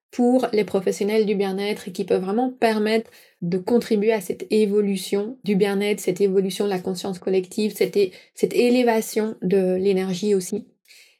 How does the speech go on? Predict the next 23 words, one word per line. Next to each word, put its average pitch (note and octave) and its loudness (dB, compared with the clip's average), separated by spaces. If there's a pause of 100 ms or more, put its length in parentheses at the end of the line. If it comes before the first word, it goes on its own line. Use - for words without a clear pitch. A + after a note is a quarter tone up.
(120)
Et G#3 2
ça, A#3 2
ça A#3 -2
a G3+ 4
été F#3+ 2
vraiment G3+ -2
un F#3+ -4
de F#3 -6
mes F#3 2
grands G#3 -2
plaisirs G3+ 0
de F#3+ -2
l'année F#3+ 0
deux F#3+ 2
mille F#3+ -2
vingt-quatre, F#3+ -2 (220)
c'est - 2
de F#3 0 (100)
transmettre A#3+ 0
des F#3+ 2
outils G#3 -2
vraiment G3+ -2
pratiques A3+ -4